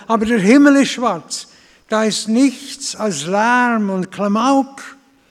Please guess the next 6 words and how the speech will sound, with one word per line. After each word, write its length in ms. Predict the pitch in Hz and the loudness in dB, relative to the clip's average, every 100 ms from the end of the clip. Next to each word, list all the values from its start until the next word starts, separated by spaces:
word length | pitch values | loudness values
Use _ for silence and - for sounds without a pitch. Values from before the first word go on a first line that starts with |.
| _ _ _ _ _ _ _ _ _ _ _ _ | _ _ _ _ _ _ _ _ _ _ _ _
Und 240 | 185 170 | -8 -4
er 180 | 170 170 | -4 -4
weinte, 720 | 175 175 175 175 - 156 139 98 _ _ _ _ _ _ _ _ _ _ _ _ _ _ - | -6 -6 -8 -10 -14 -16 -16 _ _ _ _ _ _ _ _ _ _ _ _ _ _ _ -14
als 200 | 165 151 | -10 -6
er 60 | |
mich 500 | 170 185 - - - | -4 -4 -6 -16 -20